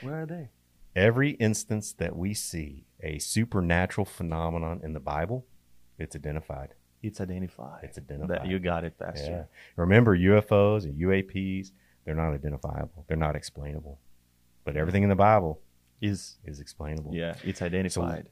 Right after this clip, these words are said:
Speaker 2: so let's look at some of the most notable scriptures that, that people have attributed to being U F Os in the Bible. Let's start off in Genesis. Sounds like a
Speaker 1: Let,
Speaker 2: pretty good place to
Speaker 1: let's
Speaker 2: start.
Speaker 1: see.
Speaker 2: So Genesis chapter six, verse one and two says this.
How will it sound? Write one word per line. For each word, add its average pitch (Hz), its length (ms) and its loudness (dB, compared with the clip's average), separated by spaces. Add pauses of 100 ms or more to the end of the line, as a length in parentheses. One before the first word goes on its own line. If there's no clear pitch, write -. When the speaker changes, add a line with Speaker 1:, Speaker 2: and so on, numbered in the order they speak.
(120)
Speaker 2:
so - 160 0
let's 127 240 8
look 110 180 4
at 107 80 0
some 110 160 2
of 101 60 4
the 98 40 6
most 95 260 4
notable 104 440 4
scriptures 82 720 -2
that, 82 440 -2
that 80 160 -6
people 92 320 -2
have 85 220 -2
attributed 85 600 -2
to 76 360 -6
being 82 360 0
U 82 160 4
F 78 140 -2
Os 76 180 -2
in 71 80 -8
the 71 80 -10
Bible. 71 300 -8
Let's - 140 -2
start 123 200 4
off 110 160 4
in 80 100 -2
Genesis. 76 440 -6
Sounds 95 260 -6
like - 80 -4
a - 40 -10
Speaker 1:
Let, - 60 -16
Speaker 2:
pretty 85 140 -2
good 78 160 -6
place 73 160 -8
to 117 60 -6
Speaker 1:
let's 117 200 -4
Speaker 2:
start. 85 180 -8
Speaker 1:
see. - 20 -20 (500)
Speaker 2:
So 87 200 0
Genesis 151 680 6 (260)
chapter 123 360 6
six, 127 320 0
verse 104 280 2
one 107 220 4
and 113 100 0
two 95 220 0
says 87 360 -2
this. 78 380 -6